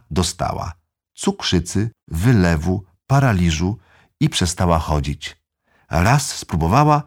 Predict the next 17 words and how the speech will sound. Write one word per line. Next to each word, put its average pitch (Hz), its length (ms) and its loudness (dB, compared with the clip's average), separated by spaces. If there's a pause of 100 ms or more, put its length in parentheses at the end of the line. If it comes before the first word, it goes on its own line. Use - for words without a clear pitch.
(160)
ale 196 200 2
się - 120 0
przewróciła 101 680 -2 (200)
i 170 140 2
włożono 85 440 2
ją 80 220 2
w 73 80 -4
gips. - 420 -10 (1120)
Na 90 140 2
trzecim 107 420 0
piętrze 82 380 0
bez 69 200 -2
windy 95 380 0
potrzebowała 90 640 -2
kontaktu 76 520 -4
ze 71 120 -2
światem. - 460 -10